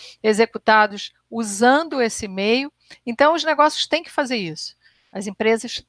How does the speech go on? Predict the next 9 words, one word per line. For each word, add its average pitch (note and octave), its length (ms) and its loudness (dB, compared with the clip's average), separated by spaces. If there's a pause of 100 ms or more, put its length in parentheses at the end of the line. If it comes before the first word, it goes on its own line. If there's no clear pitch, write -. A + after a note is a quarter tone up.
(120)
têm C#4 280 2
que - 180 -12
ser, G#3+ 380 -2
nesse C4 340 2
momento, A#3 560 -2 (260)
criativas, B3 920 0
inovadoras B3+ 1200 2
e C4 60 -6
rápidas B3 920 -2